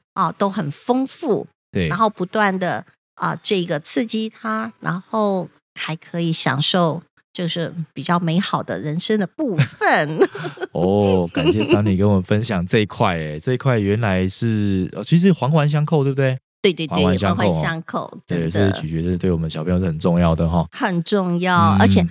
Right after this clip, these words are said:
Speaker 1: 哦，我突然想到，其实嗅觉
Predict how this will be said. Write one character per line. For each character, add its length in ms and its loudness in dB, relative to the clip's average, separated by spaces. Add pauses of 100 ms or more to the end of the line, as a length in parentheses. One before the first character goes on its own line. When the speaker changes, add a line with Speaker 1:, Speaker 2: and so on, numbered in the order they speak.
(480)
Speaker 1:
哦， 200 0
我 40 -6
突 140 -10
然 80 -4
想 260 -8
到， 280 0 (260)
其 160 -4
实 160 -2
嗅 420 2
觉 520 -6